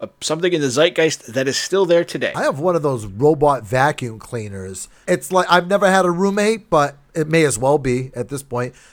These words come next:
Speaker 2: <laughs>
Speaker 1: Right.
Speaker 2: 'Cause it, it does way, it does
Speaker 1: Just
Speaker 2: way more work than I do.
Speaker 1: Just, I'll just leave, I'll just, just spill Doritos on the floor for it. Like, go,
Speaker 2: Yeah,
Speaker 1: here you
Speaker 2: yeah.
Speaker 1: go.
Speaker 2: Um,
Speaker 1: There you go. It likes to eat. It needs
Speaker 2: Yep.
Speaker 1: to eat.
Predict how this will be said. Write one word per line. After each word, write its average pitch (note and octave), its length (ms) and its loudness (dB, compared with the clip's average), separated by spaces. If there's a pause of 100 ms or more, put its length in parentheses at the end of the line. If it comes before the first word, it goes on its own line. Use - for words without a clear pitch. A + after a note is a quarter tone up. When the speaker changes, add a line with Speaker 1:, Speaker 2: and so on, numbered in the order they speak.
(140)
Speaker 2:
<laughs> A#2+ 80 -8 (1000)
Speaker 1:
Right. G2+ 200 -18 (240)
Speaker 2:
'Cause D#3+ 200 2 (160)
it, E3+ 200 2
it D#3+ 120 0
does D#3 200 2
way, C3+ 180 2
it - 200 -8
does A2 100 -12
Speaker 1:
Just C3 180 -4
Speaker 2:
way C3+ 140 0
more C#3 200 0
work B2+ 200 0
than G#2+ 100 -6
I C3+ 140 0
do. - 240 -10 (100)
Speaker 1:
Just, D3+ 220 -4
I'll D3+ 100 4
just C#3 160 -4
leave, C#3 180 -2
I'll D3 100 -12
just, B2+ 180 -8
just A#2 180 -4
spill - 240 0
Doritos A#2+ 400 2
on B2 80 -4
the A2 80 -4
floor A#2 240 -2
for A#2+ 240 0
it. G#2+ 80 -2
Like, A2 160 2
go, C3 140 -2
Speaker 2:
Yeah, E3 60 -6
Speaker 1:
here E3 120 -2
you F#3+ 60 4 (120)
Speaker 2:
yeah. D#3+ 120 4 (720)
Speaker 1:
go. C3+ 40 -4
Speaker 2:
Um, C#3 220 0 (280)
Speaker 1:
There D#3+ 100 -6
you D#3+ 60 -4
go. D3 200 4 (140)
It D3 180 0
likes F3+ 200 4
to D#3+ 60 -4
eat. A#2+ 280 -4 (260)
It C3 60 -12
needs C3+ 60 0
Speaker 2:
Yep. C#3 100 -2
Speaker 1:
to A#2 80 -8
eat. G#2+ 200 -8